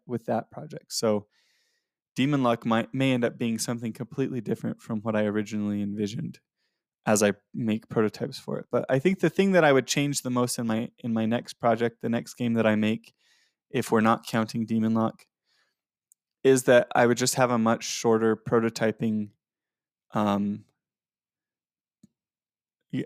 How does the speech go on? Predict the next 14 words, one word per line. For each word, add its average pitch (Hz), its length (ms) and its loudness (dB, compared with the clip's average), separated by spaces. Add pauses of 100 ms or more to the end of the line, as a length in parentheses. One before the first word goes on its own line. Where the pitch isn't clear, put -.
I, 123 200 6
I 123 140 4
would 117 160 4
do 123 140 2
game 123 280 2
a 113 100 4
week 110 520 -2 (560)
instead 113 320 2
of 107 140 0
game 110 240 0
a 104 80 2
month, 101 440 0 (1200)
because 104 760 2 (4000)
y-, 120 160 0